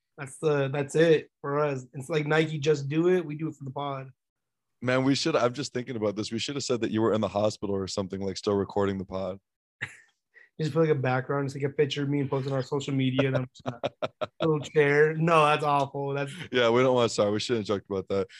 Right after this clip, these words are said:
Speaker 2: Then we're gonna recap how some of these New Year's tournaments went this past week and then talk about the top ten in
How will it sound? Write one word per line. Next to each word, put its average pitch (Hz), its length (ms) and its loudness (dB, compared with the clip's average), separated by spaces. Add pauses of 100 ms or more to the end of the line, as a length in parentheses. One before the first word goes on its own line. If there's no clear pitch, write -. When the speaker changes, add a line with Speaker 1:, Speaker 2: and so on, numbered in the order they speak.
(160)
Speaker 2:
Then 110 120 0
we're 151 160 2
gonna 226 240 0
recap 117 680 -2 (280)
how 123 160 2
some 156 240 -4
of 180 160 -6
these 160 240 -8
New 127 200 -4
Year's 151 340 -2
tournaments 131 560 -4
went 113 260 -2
this 117 160 -4
past 110 380 -2
week 110 240 -2
and 113 120 0
then 165 160 0
talk 143 300 -4
about 156 300 2
the 127 80 0
top 131 380 -2
ten 135 200 0
in 120 160 -6